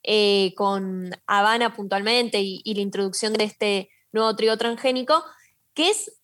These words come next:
bueno, ¿qué rol juegan los transgénicos en todo esto? Porque muchas veces también, eh, está esta cuestión de, bueno, estamos en una crisis climática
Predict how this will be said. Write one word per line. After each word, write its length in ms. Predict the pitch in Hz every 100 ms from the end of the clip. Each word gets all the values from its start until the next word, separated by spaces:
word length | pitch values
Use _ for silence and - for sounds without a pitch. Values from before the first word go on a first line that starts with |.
| _
bueno, 340 | 262 330 285
¿qué 120 | 339
rol 300 | 370 370 381
juegan 280 | 370 330 339
los 120 | 269
transgénicos 540 | 254 240 285 285 262 247
en 120 | 233
todo 100 | 269
esto? 260 | 294 294 240
Porque 200 | 220 233
muchas 320 | 254 269 240
veces 280 | 254 277 262
también, 540 | 214 214 233 247 285 - _
eh, 320 | - 220 214 -
está 420 | 220 214 240 240
esta 300 | 240 247 247
cuestión 520 | 233 214 - 240 247 233
de, 140 | 233
bueno, 300 | 233 233 214
estamos 320 | 196 233 226
en 60 | 220
una 160 | 226
crisis 480 | 214 226 240 226 -
climática 720 | 220 220 226 226 220 233 226